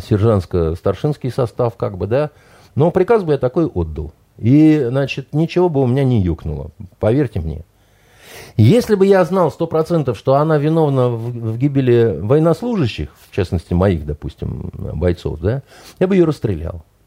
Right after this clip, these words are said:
Ну, точно так же, так сказать, отдал бы приказ, понимаете, её бы, значит, э, шлёпнули. Но я при этом говорил, есть оговорка. Если я сто процентов знаю, что это так. В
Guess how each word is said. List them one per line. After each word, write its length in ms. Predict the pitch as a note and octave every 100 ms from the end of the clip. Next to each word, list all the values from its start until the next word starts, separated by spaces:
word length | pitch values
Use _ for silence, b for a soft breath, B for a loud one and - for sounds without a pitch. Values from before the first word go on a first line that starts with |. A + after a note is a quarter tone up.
| _
Ну, 220 | A3+ A#3 _ _
точно 280 | - C3 C3
так 200 | A#2 E2+
же, 100 | C#2
так 160 | - D#2
сказать, 360 | - D2 D2
отдал 300 | E2 E2+ F2
бы 120 | F2+ A2
приказ, 360 | D#3+ A3 G#3+
понимаете, 580 | - G2 F2+ B2+ A2 E2+
её 200 | E2+ A#2+
бы, 140 | F#2+ - B B B B _
значит, 340 | F2 E2 E2 D2+
э, 220 | E2 E2+
шлёпнули. 520 | - E2 - D#2 - B B B -
Но 100 | B2
я 160 | A3
при 180 | B3+ G#3
этом 200 | G3 F3+
говорил, 340 | E3 E3+ D#3 G2+
есть 220 | E3+ F3+
оговорка. 580 | D#3+ D#3 C3 F2+ - - _ _ _ _ _ _ _ _ _ -
Если 380 | - C3+ G#3+ E3
я 160 | A#2+ E3
сто 160 | -
процентов 560 | C3+ A#2 - D3 - F#2+
знаю, 300 | F2+ D3 D#3
что 220 | - D#2+
это 240 | E2 -
так. 340 | G#2 D2+ C2+ - _ _ _ _ _ _ b b b b b b b _ - -
В 500 | F#2+ G#2+ D#3 D#3+ D#3